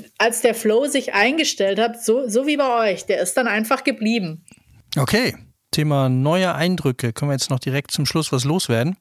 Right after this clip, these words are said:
Speaker 2: Dass wir nämlich jetzt im nächsten Jahr, zweitausendzweiundzwanzig, äh, einfach mal viel mehr für euch Bücher ausprobieren wollen.
Speaker 1: Du meinst, wir probieren gleich mal so ein Mikroabenteuer aus, wie er mit seinem Freund. Die haben sich hier im Königsforst einmal eine Übernachtung in der Hängematte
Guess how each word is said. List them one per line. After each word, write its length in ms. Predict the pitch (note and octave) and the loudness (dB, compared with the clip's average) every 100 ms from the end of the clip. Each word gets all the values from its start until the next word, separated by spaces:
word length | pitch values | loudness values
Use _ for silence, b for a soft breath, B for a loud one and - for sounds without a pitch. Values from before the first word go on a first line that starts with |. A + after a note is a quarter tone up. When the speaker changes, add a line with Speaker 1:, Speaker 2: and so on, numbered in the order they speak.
| B B B B B B B - | B B B B B B B -4
Speaker 2:
Dass 200 | C3 B2+ | -2 0
wir 100 | D#3 | 0
nämlich 240 | D#3 D3+ | 0 0
jetzt 360 | D#3 D3+ - - C#3 | 0 0 -2 -2 0
im 560 | C3 C3 C3 B2+ B2+ A2 - | 0 2 0 0 0 -4 -2
nächsten 420 | D#3 G#3+ - C#3 | 0 2 2 2
Jahr, 400 | B2 C3+ F3+ E3+ | 2 2 0 -2
zweitausendzweiundzwanzig, 1500 | - - D#3+ D#3 D3 - - D3 D3 - D3 D3+ F3 - - | -4 -4 -4 -2 -4 -2 -2 0 -2 0 -2 -2 -2 -4 -4
äh, 60 | C#3 | -2
einfach 420 | C#3+ D3 D3 E3 | -2 0 0 0
mal 320 | D3 D3+ D3 | 0 0 0
viel 340 | C3 - F#3+ G3 | -2 -2 0 0
mehr 280 | F3 E3 D3 | 0 -2 -2
für 260 | - D3+ | -4 -2
euch 280 | E3 D#3+ - | 0 -2 -2
Bücher 260 | F3 - D#3+ | -4 0 0
ausprobieren 560 | F3+ - B2+ A#2+ G#2+ | 0 0 -2 0 0
wollen. 200 | G#2 G2+ - b b b b b _ _ - | -2 -4 -8 b b b b b _ _ -2
Speaker 1:
Du 80 | |
meinst, 300 | F#3+ G3 G3+ | 0 2 2
wir 80 | A#3+ | 0
probieren 320 | F#3 F#3+ A3 | 0 0 2
gleich 180 | A3 A3 | 2 2
mal 120 | A3 | 2
so 80 | G3 | 0
ein 100 | F#3+ | 2
Mikroabenteuer 960 | G#3+ C#4 G3 F#3+ E3+ F#3+ F#3+ F#3 F#3 F3+ | 0 0 0 2 2 0 0 2 2 2
aus, 300 | F#3 A#3 G#3+ | 0 0 0
wie 120 | G3+ | 0
er 160 | G3 A3 | 2 0
mit 180 | A3 | 0
seinem 220 | A3 F#3+ F#3 | 0 0 0
Freund. 600 | - G#3+ G#3+ A#3 - - | 0 0 2 0 -4 -2
Die 100 | F#3+ | -2
haben 140 | G3+ | 0
sich 180 | G3+ G3 | -2 -2
hier 140 | G#3 | -2
im 100 | G#3 | -2
Königsforst 680 | F#3 G#3+ A3+ A3+ - G#3 G#3 | 0 0 0 -4 -2 -2 -2
einmal 260 | G3+ G3+ G#3+ | -2 0 0
eine 160 | G3+ | 0
Übernachtung 480 | G#3 F#3+ G3 G3 A3 | 0 0 0 -2 -2
in 80 | G3 | 0
der 100 | F#3 | 0
Hängematte 760 | F#3+ A#3+ G3 F3+ F3+ F3+ F3+ | 0 0 0 -2 0 -2 -2